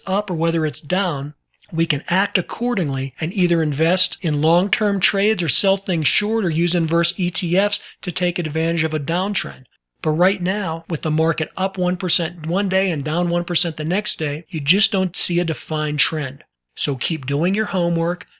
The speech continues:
be diligent, be watchful, be very patient, keep your money close at hand,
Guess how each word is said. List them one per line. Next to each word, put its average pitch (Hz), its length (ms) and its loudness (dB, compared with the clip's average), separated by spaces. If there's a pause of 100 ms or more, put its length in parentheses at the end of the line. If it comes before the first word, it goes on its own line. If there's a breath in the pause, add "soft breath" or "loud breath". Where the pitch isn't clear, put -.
(100)
be 180 160 2
diligent, 180 640 2 (120)
be 147 140 2
watchful, 175 760 2 (140)
be 143 100 0
very 143 340 0
patient, 202 600 2 (220)
keep 175 260 -2
your 156 100 0
money 170 320 4
close 185 480 0
at - 120 -8
hand, 160 480 -2